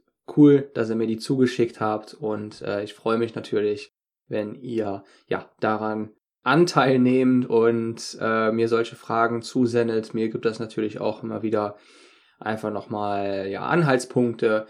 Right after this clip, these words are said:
was euch am meisten oder eher interessiert, was, ähm, wichtig ist und was häufig eben noch nicht so klar ist, was man einfach gerne noch ein bisschen erklärt hätte,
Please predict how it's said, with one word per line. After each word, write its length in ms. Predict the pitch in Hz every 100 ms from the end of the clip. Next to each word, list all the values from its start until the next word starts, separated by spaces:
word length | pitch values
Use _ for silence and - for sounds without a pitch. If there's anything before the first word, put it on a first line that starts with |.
| - -
was 600 | 110 110 110 - - - -
euch 520 | 113 110 107 107 120
am 100 | 110
meisten 540 | 110 113 - 117 110
oder 260 | - 107 -
eher 320 | 139 139 123
interessiert, 1120 | 117 117 - 120 - - 151 139 127 - - -
was, 640 | 113 113 - - - - -
ähm, 400 | 120 117 113 113
wichtig 500 | 139 139 - 117 -
ist 540 | 117 117 117 - - -
und 540 | 123 113 110 107 -
was 400 | 110 107 - - -
häufig 760 | 113 113 113 - 110 110 - - _ _ _ _ _ _ _ -
eben 180 | 123 123
noch 120 | 123
nicht 200 | 117 123
so 140 | - 110
klar 420 | - 107 107 110
ist, 220 | 107 -
was 100 | 110
man 120 | 110
einfach 240 | 107 - 113
gerne 380 | 131 135 127 123 - - - - -
noch 200 | 226 196
ein 80 | 156
bisschen 300 | 170 170 139
erklärt 560 | 123 - 123 135 -
hätte, 560 | 127 123 131 123 120